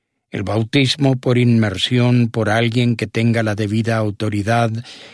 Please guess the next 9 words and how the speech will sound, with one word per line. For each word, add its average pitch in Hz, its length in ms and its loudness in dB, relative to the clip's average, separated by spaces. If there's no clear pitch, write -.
es 143 180 -2
la 143 180 4
única 170 340 2
manera 127 480 2
aceptable 107 800 -2
de 135 100 -2
ser 95 300 -4
bautizado. 95 1000 -8
Preguntas: 107 680 0